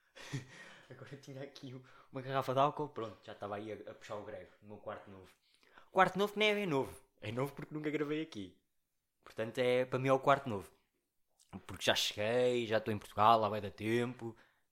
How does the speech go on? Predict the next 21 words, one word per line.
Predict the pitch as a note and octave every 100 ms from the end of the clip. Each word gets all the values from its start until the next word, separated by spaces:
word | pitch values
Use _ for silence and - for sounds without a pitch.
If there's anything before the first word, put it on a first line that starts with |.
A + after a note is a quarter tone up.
| _
já | - -
fiz | G#2
aí | A2
bué | A2 G#2
de |
coisas | F2+ A#2 C3+ C3+ C3
e, | C3+ C3+ - _ _
e | -
nunca | C3+ D3
mais | C#3+
fiz | - D#3+
isto. | C3 - - _ _ _ _ _ -
Que |
é | F2+
só | -
chato. | E2+ G2 E2+ - - _ _ _ _ _ _ _ _
E | -
tenho | F#2
que | F#2+
pedir | A2
desculpa. | B2+ - C3 G2 D#2+